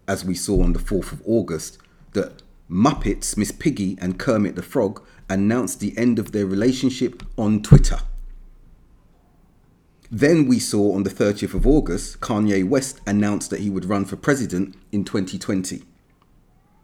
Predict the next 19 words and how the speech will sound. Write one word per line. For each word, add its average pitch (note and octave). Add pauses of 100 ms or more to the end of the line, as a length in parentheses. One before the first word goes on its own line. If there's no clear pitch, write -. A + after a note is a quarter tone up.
(340)
We A2+
only A2+
have G2+
to G2+
fast G#2
forward G#2
to -
June C3+
twenty F#2
twenty, G2 (640)
at F#2
the G2+
time G2
of F2+
preparing F#2+
this C#3
particular -
et-, -
episode, F#2